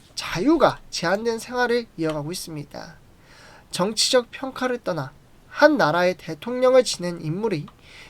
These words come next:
이런 상황에 놓여 있다는 사실 자체가 국민들에게 주는 상징성은 결코 가볍지 않습니다. 그리고 이 장면의 출발점에는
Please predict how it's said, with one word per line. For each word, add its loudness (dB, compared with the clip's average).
이런 10
상황에 6
놓여 0
있다는 -2
사실 -6
자체가 -2
국민들에게 -4
주는 -6
상징성은 -10
결코 -10
가볍지 -12
않습니다. -14
그리고 6
이 6
장면의 0
출발점에는 -2